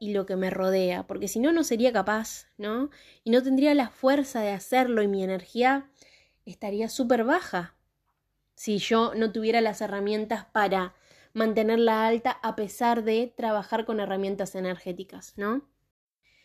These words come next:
En el taller vemos temas como la energía en sí misma, los chakras, la calidad y salud energética, las larvas energéticas,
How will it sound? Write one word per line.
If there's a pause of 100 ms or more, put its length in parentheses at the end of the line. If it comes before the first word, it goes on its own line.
(460)
En
el
taller (220)
vemos
temas
como
la
energía
en
sí
misma, (500)
los
chakras,
la
calidad
y
salud
energética,
las
larvas
energéticas,